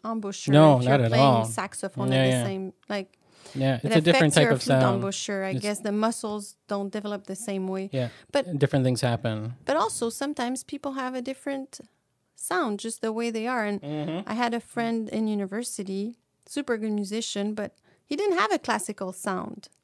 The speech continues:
Speaker 1: And his, uh, teacher was like, "You don't have a classical sound." And he couldn't really get that sound, but who cares? 'Cause he was doing a lot of traditional music and
Speaker 2: Okay.
Speaker 1: different styles, and he could improvise, and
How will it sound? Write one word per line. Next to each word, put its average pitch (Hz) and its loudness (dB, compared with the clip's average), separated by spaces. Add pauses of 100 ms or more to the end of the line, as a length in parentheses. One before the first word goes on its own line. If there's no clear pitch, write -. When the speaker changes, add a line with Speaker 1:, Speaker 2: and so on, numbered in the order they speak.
(400)
Speaker 1:
And 233 -2
his, 226 -6
uh, 208 0
teacher 339 -6
was 208 -6
like, 214 -6
"You 349 0
don't 339 0
have 349 0
a 285 -2
classical 208 -6
sound." 202 -4
And 226 -2 (100)
he 233 -6
couldn't 269 -4 (240)
really 226 -4
get - -4
that 226 -4
sound, 233 -4
but 233 -6 (520)
who 294 -4
cares? 294 -2
'Cause 214 -8
he 220 -4
was 214 -6
doing 226 -4
a 220 -4
lot 226 0
of 202 -10
traditional 240 -4
music 262 -2 (140)
and 202 -4 (200)
Speaker 2:
Okay. 135 2
Speaker 1:
different 233 -4
styles, 233 0
and 214 -4
he 214 -2
could 190 -12
improvise, 240 -2
and 208 -4